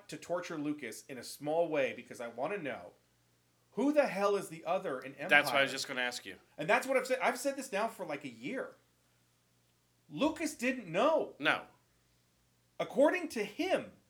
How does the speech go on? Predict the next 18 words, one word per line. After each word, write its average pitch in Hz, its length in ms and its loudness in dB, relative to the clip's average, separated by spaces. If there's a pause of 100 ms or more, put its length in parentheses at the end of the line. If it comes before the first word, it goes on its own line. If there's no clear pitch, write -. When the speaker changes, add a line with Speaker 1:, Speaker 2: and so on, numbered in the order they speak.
(140)
Speaker 1:
according 269 400 0
to 214 120 -6
his 277 560 -2
own 254 240 -2
statement 226 480 -6
of 123 120 -10
the 135 60 -8
making 226 460 -4
of 202 100 -4
Return 202 300 -4
of 202 100 -6
the 185 80 -10
Jedi, 151 400 -6 (640)
Leia 240 400 0
was 120 260 -8
not 220 380 -2
Luke's 190 300 -4
sister - 540 -10